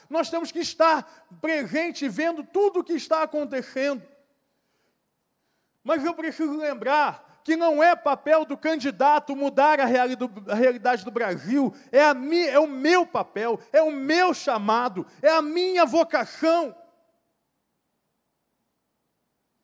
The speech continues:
A quem dera, se cada um de nós, nesse auditório,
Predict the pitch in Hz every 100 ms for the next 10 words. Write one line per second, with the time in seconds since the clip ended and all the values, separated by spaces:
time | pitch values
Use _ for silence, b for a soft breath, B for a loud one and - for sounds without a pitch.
0 | _ _ _ _ _ - 220 - 233 190
1 | 196 190 143 120 _ _ _ _ _ _
2 | _ _ _ _ _ _ - 220 247 240
3 | 233 196 202 196 180 175 214 208 214 180
4 | - 190 180 135